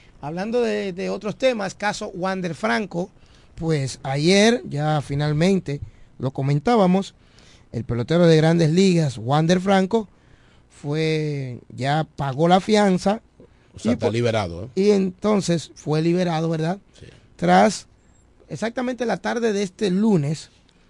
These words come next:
Speaker 1: tras pagar una garantía económica de dos millones de pesos que le fue impuesta por el juez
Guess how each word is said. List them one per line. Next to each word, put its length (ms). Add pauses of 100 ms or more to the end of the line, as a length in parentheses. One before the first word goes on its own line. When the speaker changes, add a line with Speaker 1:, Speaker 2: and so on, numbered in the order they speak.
(100)
Speaker 1:
tras 260
pagar 320
una 200
garantía 720
económica 800 (560)
de 160
dos 180
millones 460
de 100
pesos 600 (340)
que 140
le 100
fue 220
impuesta 500
por 160
el 80
juez 360